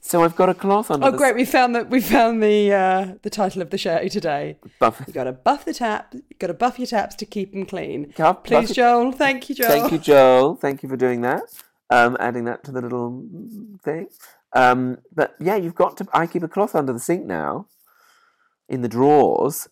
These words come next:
Speaker 1: so I can constantly buff.
Speaker 2: Wait, you said buff them to keep them, you didn't say clean, you said something funnier than
Speaker 1: I
Speaker 2: that.
Speaker 1: said sweet.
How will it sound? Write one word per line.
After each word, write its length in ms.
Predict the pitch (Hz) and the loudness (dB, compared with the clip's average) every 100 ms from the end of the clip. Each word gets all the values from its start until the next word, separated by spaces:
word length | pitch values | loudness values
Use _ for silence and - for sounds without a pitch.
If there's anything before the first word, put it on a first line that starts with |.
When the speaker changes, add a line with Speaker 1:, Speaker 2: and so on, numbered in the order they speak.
| _ | _
Speaker 1:
so 180 | 392 135 | -6 0
I 60 | 123 | 2
can 160 | 127 | 0
constantly 540 | 127 143 135 - 123 135 | -2 -2 -2 -6 -4 0
buff. 520 | 160 202 - - - | 0 0 -6 -14 -8
Speaker 2:
Wait, 220 | 359 302 277 | -4 -2 0
you 100 | 330 | 0
said 220 | 294 240 | 0 -2
buff 260 | 302 262 | -2 -2
them 140 | - 269 | -6 -8
to 100 | - | -6
keep 280 | - 254 - | -4 -4 -2
them, 220 | 233 220 | -2 0
you 120 | 247 | -2
didn't 200 | 277 262 | -4 -6
say 200 | 262 262 | -8 -8
clean, 240 | 254 151 | -8 -8
you 60 | 165 | -8
said 160 | 170 196 | -10 -12
something 260 | - 95 | -12 -12
funnier 320 | - 202 190 104 | -12 -12 -10 -12
than 140 | 92 | -8
Speaker 1:
I 40 | 135 | -4
Speaker 2:
that. 60 | |
Speaker 1:
said 160 | 139 120 | -4 -4
sweet. 640 | 143 127 78 - - - | 2 4 4 -2 -12 -20